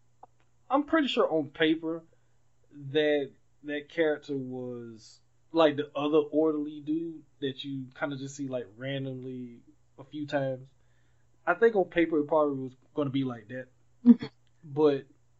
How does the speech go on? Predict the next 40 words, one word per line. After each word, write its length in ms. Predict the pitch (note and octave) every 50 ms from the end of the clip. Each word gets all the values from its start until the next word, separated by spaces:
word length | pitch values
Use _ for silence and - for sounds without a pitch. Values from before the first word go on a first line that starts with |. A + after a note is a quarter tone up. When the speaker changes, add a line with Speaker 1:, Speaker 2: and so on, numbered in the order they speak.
| _ -
Speaker 1:
because 420 | D#3 D#3+ D3+ - F3+ E3+ D#3+ D3 C3+
Lawrence 320 | C3+ D3 D3 D3 C#3 C#3
Fishburne 460 | - D3 C#3+ C3+ B2 C3 C3 C3 B2
being 220 | A2+ C3+ C3+ C3 B2
the 180 | A#2+ - C3+
actor 240 | B2+ C3 A#2+ - B2
that 140 | A2 A#2+ A#2 A2+
he 380 | C3 B2+ A#2+ B2 B2+ C3 B2 A2+ A2
is, 80 | B2 _ _ _ _ _ -
I'm 120 | B2 C3 C3+
pretty 220 | - D#3+ C#3+ -
sure 120 | - C3+
they 60 | C3 C3
was 100 | C3 B2+
like, 140 | A2 G#2+ _ _
"Hey, 180 | - F#3+ D#3 B2+
let's 200 | A#2+ D#3 G3 G3+ G3
give 220 | - F3+ F3+ F3
him 160 | F3+ F3+ E3
a 20 | D3+
little 180 | C#3 D3 D3+ D3
bit 180 | D3 C#3 C3+
more 220 | C3+ D3 C#3+ C#3+ C3+
to 80 | B2
do." 220 | A#2 - - A2+ G#2+ - _ _ _ _ _
<laughs> 300 | - - - - - -
You 100 | C4+ B3+
know, 180 | A3 G3 F#3+ F3+
he's 240 | F#3 - A3+ G3+ F#3
just 160 | G3+ F3+ F3
not 200 | F3+ F3 E3 D#3
gonna, 200 | E3+ F3 E3 D#3 - - - _ _ _ _ _ _
he's 220 | - B3 C4+ C4
not 200 | A3+ A#3+ A3+ G#3
just 120 | G3+ G3 F3+
gonna 140 | F#3+ F#3 F3+
be 180 | G3+ F#3+ F3+ -
orderly 420 | - E3 F3 E3+ E3 D3+ D#3 D#3 D3+
number 260 | D3+ D#3 D3+ D3 D3
one. 380 | C3 C3+ D3 D#3 D3 C#3 B2